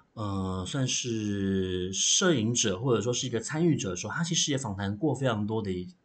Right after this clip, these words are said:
人哦，她接受过《情色杂志》的一个邀请，去访谈了一些可能受过性侵或是性骚扰的一个女孩，她们去分享自己个人的一个生命经验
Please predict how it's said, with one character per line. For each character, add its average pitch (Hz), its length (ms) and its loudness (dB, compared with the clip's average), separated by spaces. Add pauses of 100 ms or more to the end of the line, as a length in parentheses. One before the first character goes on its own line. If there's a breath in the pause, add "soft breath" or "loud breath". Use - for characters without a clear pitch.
(100)
人 95 380 -2
哦， 95 140 -4 (220 loud breath)
她 139 120 0
接 151 120 2
受 147 220 2
过 139 180 2
《情 110 200 -2
色 131 180 2
杂 95 180 -4
志》 95 160 -4
的 95 80 -2
一 90 40 -2
个 87 140 -6
邀 95 180 -2
请， - 220 -8 (320 loud breath)
去 208 340 0 (180)
访 110 200 -2
谈 113 160 -2
了 131 100 0
一 196 140 0
些 175 180 2
可 170 100 -2
能 190 160 0
受 202 320 0
过 165 220 6
性 156 240 4
侵 147 340 2
或 143 120 0
是 135 80 0
性 160 240 2
骚 139 200 0
扰 98 140 0
的 95 140 -4
一 95 40 -4
个 101 120 -2
女 98 200 -2
孩， 92 320 -6 (200 loud breath)
她 143 80 0
们 135 100 6
去 143 100 2
分 147 220 0
享 104 160 0
自 - 100 -8
己 101 140 -4
个 123 220 -2
人 92 180 0
的 90 80 -2
一 90 40 -2
个 95 120 -4
生 120 260 2
命 113 240 2
经 98 300 0
验 98 140 2